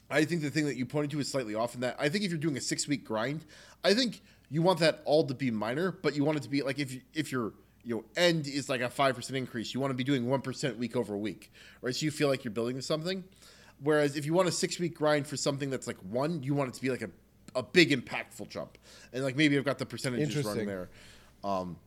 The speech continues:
Speaker 2: Yeah, no, I, I get that. That makes sense to me. To,
Speaker 1: Um,
Speaker 2: to, to, like, to a certain degree.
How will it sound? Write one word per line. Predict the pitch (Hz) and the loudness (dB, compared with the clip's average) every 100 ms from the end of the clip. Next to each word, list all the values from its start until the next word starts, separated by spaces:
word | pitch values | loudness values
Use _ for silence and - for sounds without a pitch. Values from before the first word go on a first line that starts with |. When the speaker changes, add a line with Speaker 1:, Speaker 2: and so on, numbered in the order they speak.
| - - | -20 0
Speaker 2:
Yeah, | 180 233 | 10 10
no, | 254 277 | 12 10
I, | 285 262 | 10 10
I | 285 | 8
get | 240 175 | 6 4
that. | 156 | 4
That | 175 180 | 4 2
makes | 135 | 0
sense | 143 123 - | -4 -6 -8
to | 113 | -6
me. | 107 - - - - - - | -6 -8 -18 -20 -20 -20 -6
To, | 135 120 | -4 -2
Speaker 1:
Um, | 85 120 | -4 -4
Speaker 2:
to, | 147 131 | -2 -2
to, | 101 135 | -4 -2
like, | 127 110 120 | 0 0 -6
to | - 123 | -6 -4
a | |
certain | 135 107 | -4 -4
degree. | 110 113 110 | -6 -4 -6